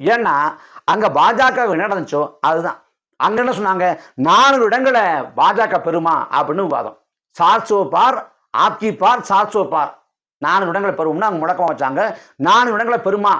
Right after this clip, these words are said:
அப்படின்னு விவாதங்கள் செய்யப்பட்டுச்சு. ஏன்னா அப்ப அவங்க வெற்றி பெற்றுவாங்க, ஆனா நானூறு இடங்களை பெறுவாங்களாங்கிறது தான் சந்தேகம் என்பது போல, அப்ப வெற்றி உறுதி என்பது போல மக்கள் மத்தியில பாஜக குறித்து ஒரு தோற்றத்தை ஏற்படுத்துவது.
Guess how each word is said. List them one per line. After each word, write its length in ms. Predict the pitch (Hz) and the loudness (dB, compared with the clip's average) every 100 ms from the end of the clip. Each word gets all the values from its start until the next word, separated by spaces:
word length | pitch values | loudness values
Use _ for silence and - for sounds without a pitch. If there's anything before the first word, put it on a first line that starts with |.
| - | -2
அப்படின்னு 300 | 143 202 214 | -6 -4 0
விவாதங்கள் 400 | 185 220 196 170 | 2 2 0 -4
செய்யப்பட்டுச்சு. 420 | 160 120 104 - - _ _ - | -6 -6 -12 -18 -20 _ _ 0
ஏன்னா 480 | 240 240 160 160 156 - - | 2 4 2 2 -2 -10 -8
அப்ப 300 | - 180 - 185 165 - | -2 0 2 4 2 0
அவங்க 320 | 113 160 185 | 0 2 0
வெற்றி 360 | 135 165 - 294 | 0 -2 0 0
பெற்றுவாங்க, 440 | 254 233 202 165 101 - _ _ _ _ _ | 0 0 0 -2 -6 -8 _ _ _ _ _
ஆனா 260 | 180 220 | 0 0
நானூறு 520 | 160 131 175 262 285 247 | 0 2 4 4 4 2
இடங்களை 280 | 254 269 | 2 2
பெறுவாங்களாங்கிறது 680 | - 196 233 247 220 196 170 | 2 0 2 2 2 0 0
தான் 140 | 165 170 | -4 -4
சந்தேகம் 480 | 170 165 147 151 - | -4 -2 -2 -2 -4
என்பது 320 | 147 165 147 | -4 -2 -2
போல, 480 | 139 131 127 143 - - | 0 0 0 -4 -8 -10
அப்ப 180 | - 160 | -4 -2
வெற்றி 440 | 143 214 208 302 | 2 0 0 -2
உறுதி 320 | 269 208 247 247 | 0 0 0 -2
என்பது 240 | 202 175 | -2 -2
போல 260 | 156 175 226 | 0 0 0
மக்கள் 340 | 170 160 233 | -2 -2 -2
மத்தியில 400 | 185 156 143 196 - - _ _ _ _ _ 147 | -4 -4 -2 -2 -4 -10 _ _ _ _ _ 2
பாஜக 440 | 202 240 262 240 | 2 2 0 0
குறித்து 280 | 170 170 262 | -2 -4 -2
ஒரு 140 | 220 | -2
தோற்றத்தை 400 | - 214 214 180 | 0 0 0 -2
ஏற்படுத்துவது. 400 | 160 131 - 107 | -4 -6 -10 -12